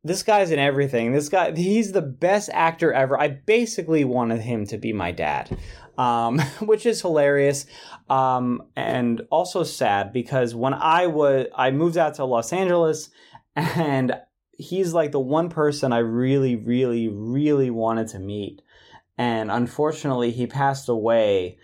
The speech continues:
uh, before I could meet him. So I was very devastated about that. But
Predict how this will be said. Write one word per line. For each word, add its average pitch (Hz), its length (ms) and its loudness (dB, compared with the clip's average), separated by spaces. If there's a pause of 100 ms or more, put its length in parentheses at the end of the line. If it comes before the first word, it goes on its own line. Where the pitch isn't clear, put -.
(360)
uh, 107 260 0
before 127 400 0
I 117 80 2
could 113 220 -6
meet 107 300 -4
him. 85 400 -8 (500)
So 107 480 0
I 113 160 0
was 120 200 -2
very 113 520 0
devastated 98 580 -4
about 76 300 -6
that. - 360 -6
But 165 380 2